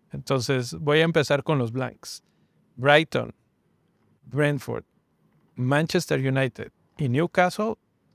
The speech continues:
todos esos tienen blanks. Y, por ejemplo, vemos ahí a Newcastle en último lugar en cuanto a dificultad de partidos,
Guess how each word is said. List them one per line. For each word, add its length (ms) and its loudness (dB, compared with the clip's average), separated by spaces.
todos 400 4
esos 440 0
tienen 300 0
blanks. 280 -4
Y, 140 -2
por 180 2
ejemplo, 340 2
vemos 360 0
ahí 180 2
a 60 0
Newcastle 640 0
en 160 -6
último 440 2
lugar 320 2
en 80 0
cuanto 300 -2
a 20 2
dificultad 480 -4
de 80 2
partidos, 580 -2